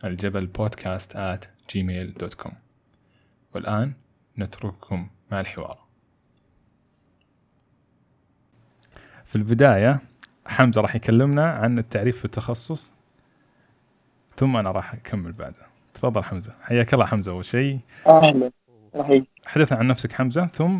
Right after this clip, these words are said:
Speaker 1: عرفنا في التخصص.
Speaker 2: آه، أهلا. أول شيء ترى أتوقع اتفقنا إنه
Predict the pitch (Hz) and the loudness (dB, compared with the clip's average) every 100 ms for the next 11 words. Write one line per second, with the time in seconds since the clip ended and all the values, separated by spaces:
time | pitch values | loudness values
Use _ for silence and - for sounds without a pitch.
0 | - 131 131 120 104 - - - - - | -2 -2 -2 -2 -4 -8 -12 -12 -12 -20
1 | _ _ _ _ _ _ _ _ _ _ | _ _ _ _ _ _ _ _ _ _
2 | _ _ _ _ _ _ _ _ - 139 | _ _ _ _ _ _ _ _ -4 2
3 | 135 139 139 156 151 135 - 196 196 175 | 6 6 8 8 8 8 10 10 10 8
4 | 175 156 151 139 - - 220 - 160 - | 10 12 12 10 4 -6 -8 0 0 4
5 | 180 160 151 147 147 143 135 | 2 4 -2 0 0 2 0